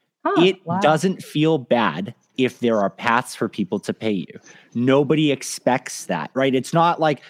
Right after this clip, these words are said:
Speaker 2: that awkward moment where you go to pick your take up out and it asks for the tip and it defaults to twenty-five percent and you're just like, "Ah, what? Okay." Uh, it's not like that in podcasting. Sometimes, like,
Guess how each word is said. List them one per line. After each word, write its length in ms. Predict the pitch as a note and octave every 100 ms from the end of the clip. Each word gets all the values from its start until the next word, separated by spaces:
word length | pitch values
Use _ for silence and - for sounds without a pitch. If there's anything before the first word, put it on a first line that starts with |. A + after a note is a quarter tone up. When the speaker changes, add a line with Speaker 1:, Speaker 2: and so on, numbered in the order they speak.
| -
Speaker 2:
that 180 | C3 C3
awkward 400 | C#3+ D3+ E3+ D#3
moment 440 | D3 D3 D3 C#3+
where 120 | B2 C3
you 140 | A#2+
go 240 | A#2 C#3+
to 120 | C3+ C3
pick 340 | - C#3+ -
your 80 | B2
take 320 | - C#3+ C3+
up 180 | C3 A#2+
out 280 | C3 B2+ A#2
and 100 | A2
it 80 | A2
asks 240 | A#2+ B2+
for 140 | -
the 120 | A2+ A2
tip 300 | - B2 -
and 100 | G#2+
it 140 | F#2
defaults 480 | A2+ - B2 A#2 -
to 120 | G#2+
twenty-five 520 | - B2 A2+ A#2 A2+
percent 380 | A2 - A#2+ A2+
and 100 | G#2
you're 120 | G2+
just 200 | F#2 G2
like, 200 | G2 F#2 - -
"Ah, 540 | C#3 C#3+ A2 - D2 C#2+
what? 260 | A#2+ D4 - _ -
Okay." 400 | F3+ A3+ A#3+ E4 - - - - - -
Uh, 340 | D#3 E3 D#3+ D3
it's 200 | E3+ F#3
not 180 | F#3+
like 140 | F3+ F3+
that 160 | G3
in 100 | E3+
podcasting. 560 | C#3+ F3+ F3+ A#2 G#2 G#2+
Sometimes, 520 | - D3 D#3+ E3 D#3
like, 200 | C3 B2+